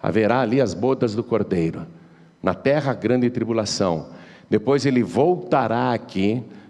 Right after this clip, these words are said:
vencerá o anticristo, a besta e o falso profeta e vai inaugurar o seu reinado milenar.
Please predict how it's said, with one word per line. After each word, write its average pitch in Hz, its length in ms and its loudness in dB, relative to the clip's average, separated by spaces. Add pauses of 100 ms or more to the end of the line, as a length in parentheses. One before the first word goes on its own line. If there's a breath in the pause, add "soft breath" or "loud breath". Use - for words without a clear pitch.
vencerá 127 680 2
o 113 100 0
anticristo, 123 640 -2
a 104 60 0
besta 123 360 -2
e 123 40 0
o 107 40 0
falso 117 340 0
profeta 139 520 -2
e 127 40 2
vai 123 200 -2
inaugurar 127 600 0
o 127 60 0
seu 131 240 0
reinado 117 540 -2
milenar. 101 720 0